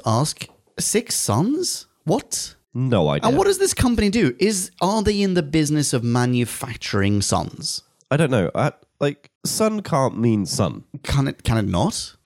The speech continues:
Speaker 2: You can't put six suns around Pluto and
Speaker 1: I feel like there's a
Speaker 2: not avoid a
Speaker 1: a
Speaker 2: hell of a lot of
Speaker 1: universe
Speaker 2: shit
Speaker 1: exploding.
Speaker 2: happening.
Speaker 1: <laughs> Yeah.
Speaker 2: Yeah.
Speaker 1: I feel like there's a line somewhere in parts one or two to the effect of every Megropolis has its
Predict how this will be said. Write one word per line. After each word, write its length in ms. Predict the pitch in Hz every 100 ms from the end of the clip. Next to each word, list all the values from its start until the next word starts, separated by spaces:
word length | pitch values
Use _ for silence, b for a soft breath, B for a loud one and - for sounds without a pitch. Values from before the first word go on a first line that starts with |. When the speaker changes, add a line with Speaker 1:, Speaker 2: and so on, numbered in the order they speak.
| -
Speaker 2:
You 80 |
can't 300 | 214 220 156 -
put 240 | 147 -
six 280 | 127 139 -
suns 300 | 135 120 101
around 220 | 107 101
Pluto 540 | - 113 - 90 82 80
and 380 | - 92 85 82 - -
Speaker 1:
I 120 | 214
feel 220 | 247 320 370
like 160 | 339
there's 200 | - 190
a 100 | 185
Speaker 2:
not 140 | 131 117
avoid 420 | 117 120 113 107 -
a 80 | -
Speaker 1:
a 20 |
Speaker 2:
hell 280 | 107 151 135
of 100 | 123
a 20 |
lot 100 | 170
of 60 | 143
Speaker 1:
universe 140 | 139
Speaker 2:
shit 100 | 135
Speaker 1:
exploding. 680 | 120 - - 131 127 117 104
Speaker 2:
happening. 220 | 117 - -
Speaker 1:
<laughs> 80 | 175
Yeah. 260 | 90 82 190
Speaker 2:
Yeah. 60 | 190 - B B B B -
Speaker 1:
I 100 | 202
feel 140 | 277
like 140 | 277 240
there's 160 | 185
a 60 | 170
line 440 | 156 151 156 151 143
somewhere 580 | - 143 139 123 104
in 240 | 104 104 104 -
parts 300 | 139 123 -
one 280 | 117 113
or 120 | 104 101
two 540 | - 110 92 95 147 b b b
to 200 | - 147
the 160 | 135 127
effect 460 | 113 - 120 - 113
of 260 | 104 104 -
every 380 | 139 143 131 143
Megropolis 920 | 127 113 107 113 110 117 101 98 -
has 360 | - 101 95 80 - -
its 160 | 104